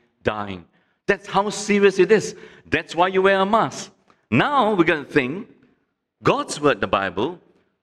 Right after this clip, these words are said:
tells us about sin. How are we gonna stop sin? How are we gonna stop the spread of sin? How are we gonna do that? And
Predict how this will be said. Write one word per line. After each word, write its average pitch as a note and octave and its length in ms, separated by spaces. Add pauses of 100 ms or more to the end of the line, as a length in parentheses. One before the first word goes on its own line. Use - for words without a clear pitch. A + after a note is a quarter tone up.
tells C4 360
us G3+ 140
about E3 540 (240)
sin. C#3+ 520 (880)
How - 220
are D#4 60
we D#4+ 80
gonna C#4 200
stop C4 320
sin? E3 440 (800)
How A3 100
are C#4 60
we D4+ 100
gonna C4 180
stop - 420
the F3+ 80
spread G#3+ 500 (180)
of B2 100
sin? F2+ 420 (1600)
How B2+ 100
are D3 40
we D3 40
gonna F3+ 220
do F3 160
that? F#3 280 (560)
And G2 160